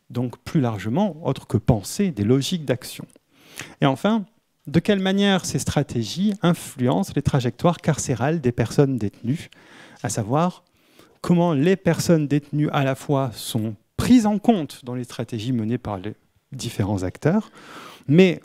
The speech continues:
comment la réduction des risques et des dommages, y compris dans ses formes existantes, influence les trajectoires et le vécu des personnes détenues.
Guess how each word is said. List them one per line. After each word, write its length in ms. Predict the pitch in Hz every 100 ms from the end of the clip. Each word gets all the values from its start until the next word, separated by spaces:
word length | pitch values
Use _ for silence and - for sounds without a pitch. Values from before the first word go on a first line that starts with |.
| -
comment 240 | 165 165
la 100 | 170
réduction 420 | 131 131 139 -
des 100 | 147
risques 280 | 127 147 -
et 60 | 123
des 120 | 107
dommages, 560 | 107 110 156 196 185 - _ _ _ _ _ _ _ - 123 _
y 80 | 170
compris 440 | - 147 - -
dans 160 | 147 113
ses 160 | - 120
formes 340 | - 123 110
existantes, 840 | 107 98 104 - 135 175 196 - _ _ _ - 220 233 _
influence 840 | - 170 - - 117 190 175 - -
les 120 | 123
trajectoires 600 | - 117 104 - 127 156
et 60 | 143
le 100 | 104
vécu 320 | 95 101 -
des 120 | 139
personnes 400 | - 110 - 156
détenues. 540 | 127 127 - - -